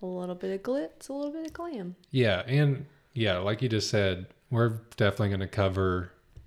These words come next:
Speaker 2: new stuff too, 'cause we're still watching the weekly shows.
Speaker 1: Yeah.
Speaker 2: We're watching Raw, SmackDown, and pay-per-views,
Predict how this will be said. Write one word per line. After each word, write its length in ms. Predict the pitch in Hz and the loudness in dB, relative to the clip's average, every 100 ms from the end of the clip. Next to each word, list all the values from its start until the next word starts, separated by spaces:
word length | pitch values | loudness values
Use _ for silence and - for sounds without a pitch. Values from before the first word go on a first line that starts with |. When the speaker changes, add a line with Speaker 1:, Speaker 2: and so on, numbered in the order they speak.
| - | -8
Speaker 2:
new 240 | 117 104 101 | 0 2 2
stuff 360 | - 92 87 | 0 -2 -2
too, 240 | - 95 90 | -2 -2 -2
'cause 180 | 101 101 | -4 -2
we're 120 | 104 | -2
still 240 | - 110 95 | -2 0 2
watching 580 | 92 90 - 92 92 | 0 -2 -4 -4 -4
the 320 | 90 87 90 - _ - - - - _ - | -2 -2 -4 -8 _ -20 -20 -20 -20 _ -6
weekly 360 | 107 98 92 | -4 -4 -8
shows. 600 | 85 98 90 90 98 - - | -6 -4 -4 -4 -8 -12 -12
Speaker 1:
Yeah. 240 | 220 202 180 | -6 -4 -2
Speaker 2:
We're 100 | 113 | 0
watching 320 | 95 90 101 | 2 0 -2
Raw, 220 | 98 98 | -2 0
SmackDown, 680 | 101 110 95 98 101 95 95 | -2 -2 -2 -2 -2 -2 -4
and 140 | 95 92 | -6 -4
pay-per-views, 840 | 104 98 95 98 95 92 92 - | -4 -4 -6 -8 -8 -10 -12 -18